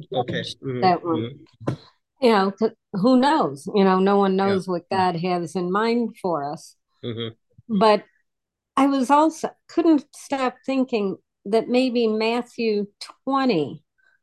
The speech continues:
Speaker 2: also kind of reinforces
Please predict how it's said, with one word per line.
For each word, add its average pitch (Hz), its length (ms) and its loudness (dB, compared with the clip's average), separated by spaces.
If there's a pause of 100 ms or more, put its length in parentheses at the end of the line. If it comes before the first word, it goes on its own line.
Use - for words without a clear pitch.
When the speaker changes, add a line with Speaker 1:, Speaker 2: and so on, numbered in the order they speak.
(180)
Speaker 2:
also 240 420 2
kind 196 380 -4
of 180 140 -6
reinforces 190 1300 -2